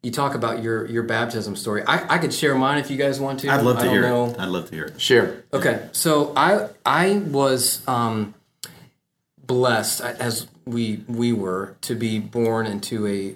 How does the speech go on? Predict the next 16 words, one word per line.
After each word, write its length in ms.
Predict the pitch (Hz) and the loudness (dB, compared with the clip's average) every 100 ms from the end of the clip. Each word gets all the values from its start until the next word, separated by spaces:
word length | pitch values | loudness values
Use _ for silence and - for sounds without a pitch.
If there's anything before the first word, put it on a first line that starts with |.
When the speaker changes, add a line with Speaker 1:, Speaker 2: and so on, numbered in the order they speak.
| - | -12
Speaker 1:
a 40 | |
very 500 | 107 - 110 104 98 - - _ | -8 -2 0 0 -4 -8 -20 _
spiritual 840 | - - 123 107 101 110 98 95 98 _ _ _ - | -8 -6 -2 -2 -2 -2 -2 -4 -8 _ _ _ -10
uh, 280 | 101 95 | -8 -8
Christian 440 | 87 - 110 - 90 | -12 -6 -6 -6 -10
family. 480 | - 90 95 92 113 | -10 -10 -10 -16 -10
You 100 | 110 | -6
know, 140 | 98 | -6
from, 240 | - 110 98 | -6 -8 -10
from 220 | - 110 | -6 -2
day 160 | 127 123 | 2 2
one, 280 | 107 107 | 2 0
my, 140 | 104 101 | -2 -4
my 160 | 110 104 | -6 -8
parents 500 | - 110 107 101 - | -6 -4 -4 -2 -4
were, 380 | 104 95 95 | -4 -6 -8